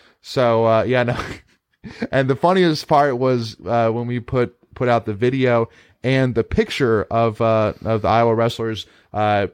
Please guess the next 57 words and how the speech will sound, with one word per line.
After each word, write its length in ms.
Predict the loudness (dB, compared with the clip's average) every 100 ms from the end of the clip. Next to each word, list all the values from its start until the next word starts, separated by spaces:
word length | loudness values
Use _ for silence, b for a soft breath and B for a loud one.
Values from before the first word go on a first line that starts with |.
| -4
uh, 100 | -4
shoulder 300 | 0 2 2
blades 340 | 2 2 2
on 80 | -2
the 80 | -2
mat, 320 | 0 0 0
and, 200 | -2 -6 -10 b b
and, 360 | -4 -2 -2 0
uh, 300 | 2 2 0
and 220 | -4 -4
the 240 | -2 -4 -4 -12 _ 0
wrestler, 560 | 0 2 0 0 0
Iowa 300 | 2 4 4
wrestler 300 | 2 0 -2
himself 340 | -2 0 0 0
was 100 | -2
basically 280 | -2 -2
saying, 280 | -4 -4 -4
like, 180 | -4 -6
you 60 | -6
know, 260 | -4 -6 -10 b b b
like, 160 | -16 -10
you 80 | -8
know, 40 |
"You 140 | -8
can't 260 | -4 -2 0
call 220 | 2 2
a 40 | 2
pin 280 | 0 0
based 220 | 0 0 0
off 180 | -2
picture." 260 | -2 -4 -4
I'm 80 | -4
like, 180 | -6 -8 b b
"Well, 120 | 0
I 40 | 0
posted 320 | 2 0 0
the 80 | 0
video 340 | 2 2 2
and 140 | 0 0
the 40 |
picture. 340 | 0 0 0 0
What, 180 | 0
which, 180 | -2 -4
what 300 | -6 -4 0
else 200 | 2 0
do 80 | 0
you 120 | 2
want?" 260 | 2 2 2
Like, 220 | -2 0
the 100 | 0
both 300 | 2 0 0
of 80 | -2
them, 200 | 0 0
you 140 | 0
like, 380 | 0 0 -4 -6
"Bah!" 200 | -6